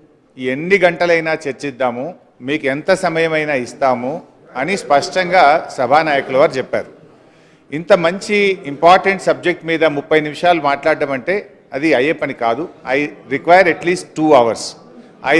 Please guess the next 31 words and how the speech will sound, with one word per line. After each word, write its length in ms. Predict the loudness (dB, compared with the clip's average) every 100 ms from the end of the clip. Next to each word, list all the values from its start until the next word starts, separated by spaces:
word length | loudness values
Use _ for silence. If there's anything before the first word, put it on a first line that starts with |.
| 2
request, 380 | 4 4 4 0 -8 -12 -10 -8 -8 -2 4
I 20 | 4
request 320 | 4 4 2 2 -2
honorable 360 | 0 0 -2 -4
speaker, 380 | -2 -2 4 4 2 -4 -16 -18 -10 -2 0
at 80 | 2
least 160 | 2 2 2
give 100 | 6 6
us 60 | 4 2
two 100 | 6 8
hours 200 | 8 4 0
time, 160 | 0 2
number 160 | 0 2 2
one. 80 | 0 -4 -20 -14 -4
Number 200 | 2 4 4 6
two, 120 | 4 4 -10 -20 -20 -20 -8 -2
number 220 | 4 4 6
two, 160 | 2 2 -2 -20 -6 4
గౌరవనీయులైన 640 | 6 6 6 4 4 4
ఇరిగేషన్ 480 | 2 2 0 0 -2
శాఖ 240 | -2 -2
మంత్రి 300 | -2 -8 -4
గారు 200 | 0 0
కానీ, 360 | 0 -4 -4 -10 -14 _ _ -20 -20 -20 0
గౌరవనీయులైన 580 | 6 8 6 6 4 4
ఇతర 280 | 2 2 2
మంత్రులు, 540 | 2 0 -4 -2 -2
ముఖ్యమంత్రి 520 | -2 -2 -4 -4 -4 2
గారైనా 380 | 2 2 0
ఏదైనా 160 | -2 -2
మాట్లాడాలనుకుంటే 1000 | -2 -2 2 2 0 -2 -8 -4 -2 -4